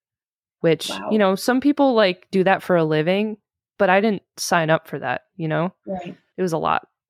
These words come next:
Speaker 1: So yeah, they were constantly pushing my boundaries, which, like,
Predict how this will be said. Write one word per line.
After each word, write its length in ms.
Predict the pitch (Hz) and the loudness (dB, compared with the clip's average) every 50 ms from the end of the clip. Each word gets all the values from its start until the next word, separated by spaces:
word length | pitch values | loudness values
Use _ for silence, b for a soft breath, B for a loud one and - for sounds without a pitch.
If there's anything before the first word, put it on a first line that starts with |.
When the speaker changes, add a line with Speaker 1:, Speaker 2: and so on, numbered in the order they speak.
| _ - | _ -4
Speaker 1:
So 120 | - - | 0 0
yeah, 180 | 220 202 190 175 | 2 4 4 4
they 100 | 170 202 | 4 4
were 80 | 214 220 | 2 2
constantly 360 | - 233 233 233 - 262 240 | 0 0 -2 0 2 0 0
pushing 320 | - - 220 202 - 208 202 | 2 0 -2 0 0 0 2
my 100 | 202 185 | 2 2
boundaries, 520 | 170 170 170 170 175 170 170 165 165 165 - | 2 2 2 2 2 0 -2 -2 -2 -2 -2
which, 320 | 160 175 170 - - - - _ | -2 -2 -2 -4 -12 -14 -12 _
like, 360 | 180 185 175 165 160 - | 0 2 2 2 0 -4